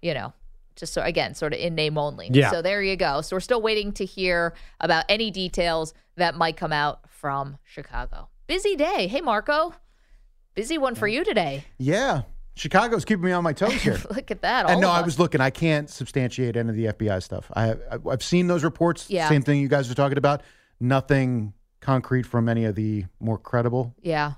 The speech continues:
Speaker 3: uh, places, if you will.
Speaker 1: I'll tell you what. That would be a hell of a rumor. Yeah.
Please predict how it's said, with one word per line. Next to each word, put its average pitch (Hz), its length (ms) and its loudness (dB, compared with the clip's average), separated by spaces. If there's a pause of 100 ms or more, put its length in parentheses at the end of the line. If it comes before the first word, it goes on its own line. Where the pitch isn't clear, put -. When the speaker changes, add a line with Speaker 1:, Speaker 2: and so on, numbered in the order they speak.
(120)
Speaker 3:
uh, 104 200 0
places, 117 420 -2
if 117 120 -4
you 120 80 0
will. 120 180 2
Speaker 1:
I'll 180 80 -6
tell 254 140 0
you 226 120 0
what. 180 180 2
That 185 80 4
would 202 120 0
be 175 120 -2
a 151 60 -2
hell 170 160 0
of 180 80 -6
a 180 60 -4
rumor. 151 300 -6 (1300)
Yeah. 147 200 -6